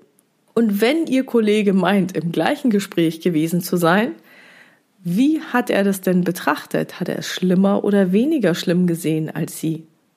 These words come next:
Wahrscheinlich gibt es Unterschiede. Ich bin mir sicher, dass es Unterschiede gibt. Meiner Erfahrung nach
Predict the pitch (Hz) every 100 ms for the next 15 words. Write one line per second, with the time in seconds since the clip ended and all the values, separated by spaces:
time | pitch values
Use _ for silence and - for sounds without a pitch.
0 | _ _ - - - _ _ - 180 202
1 | 254 269 226 208 202 165 180 - 185 185
2 | 185 - 233 233 - 180 185 - 196 247
3 | 233 233 247 214 180 226 214 156 151 151
4 | 160 147 156 147 - 160 151 156 - -
5 | _ _ - - _ 165 175 220 262 -
6 | 202 170 170 185 175 160 165